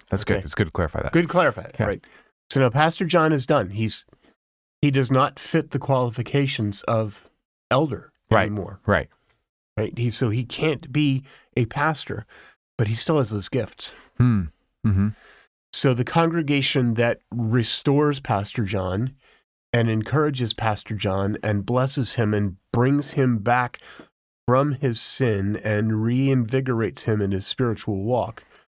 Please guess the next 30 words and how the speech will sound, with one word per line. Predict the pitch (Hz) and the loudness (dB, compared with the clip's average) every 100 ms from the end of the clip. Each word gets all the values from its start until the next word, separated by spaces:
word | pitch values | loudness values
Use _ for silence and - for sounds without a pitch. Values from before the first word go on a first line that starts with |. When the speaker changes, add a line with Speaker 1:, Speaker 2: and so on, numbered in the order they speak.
| _ - | _ 0
Speaker 2:
needs | 139 147 - | 2 0 0
to | 120 | 0
identify | 110 143 143 - 95 95 - - _ | 2 0 0 -2 -4 -6 -14 -20 _
Pastor | - 143 156 165 | 0 0 0 -4
John | 120 123 147 95 101 101 _ | 0 0 0 0 -4 -8 _
has, | - 120 113 | -2 0 2
Speaker 1:
Still | 107 104 92 | 4 4 2
has | 92 85 | 0 -2
a | 85 | 0
gift | 87 82 | -2 -2
set. | - 143 | 0 2
Speaker 2:
has | 139 131 - | 2 2 0
a | 123 | -2
gift | 101 - 160 - | 0 0 0 0
set. | - - 110 - - - _ - | -6 -6 -6 -10 -18 -20 _ -2
Speaker 1:
Mm-hmm. | 82 85 78 - | 0 0 -2 -6
Speaker 2:
So | - - 135 123 - | -6 2 2 2 0
I | 127 180 | 2 4
need | 165 135 | 2 0
to | 120 | -2
get, | 123 123 | -2 0
put | 143 - | -2 -2
Pastor | - 120 120 - | 0 0 0 -4
John | 101 117 135 127 | 0 2 2 0
into | 113 117 | -2 -2
a | 101 | -4
place | - 123 113 - | 0 0 0 -2
where | 110 | -2
he | 92 135 120 | 0 -2 -2
can | - 123 110 104 | -2 0 0 0